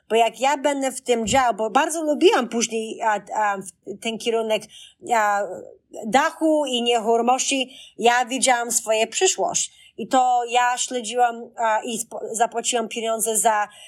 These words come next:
a, szkołę na marketingu, na, e, nauczyć n-, na dachy, a, j-, jak, jak działa, jak, jak, jak budować,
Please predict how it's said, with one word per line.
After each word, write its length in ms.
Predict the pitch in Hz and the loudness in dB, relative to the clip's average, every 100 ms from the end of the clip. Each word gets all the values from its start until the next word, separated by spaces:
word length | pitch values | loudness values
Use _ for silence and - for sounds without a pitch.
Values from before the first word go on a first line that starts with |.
| - - | -20 -2
a, 200 | 208 208 | 0 2
szkołę 580 | - - 269 254 240 233 | 0 2 2 2 0 0
na 380 | 226 214 208 208 | 0 2 0 0
marketingu, 920 | 196 190 214 202 311 302 294 285 277 269 | -2 -4 -6 0 0 2 0 0 0 0
na, 340 | 220 202 196 - | 0 0 0 -2
e, 340 | - 220 214 | -6 -6 -4
nauczyć 640 | 226 220 226 233 240 202 208 | 0 -2 0 -2 -2 -4 -6
n-, 220 | 208 220 | -8 -4
na 180 | 202 190 | -2 2
dachy, 400 | 240 277 247 269 254 254 247 - | 2 2 0 -2 -2 -2 -6 -4
a, 220 | 220 208 | 0 0
j-, 140 | 208 220 | -2 -2
jak, 280 | 233 214 - - - - | 0 -2 -2 -20 -12 -2
jak 280 | 214 - | -2 -2
działa, 600 | - 269 277 269 269 262 240 | 0 2 2 0 0 0 0
jak, 120 | 226 220 | -2 -2
jak, 360 | 226 214 - 226 214 | -4 -4 -6 -10 -8
jak 240 | 226 202 180 | -4 -6 -4
budować, 680 | 202 247 269 254 254 254 | 0 2 2 0 -2 -4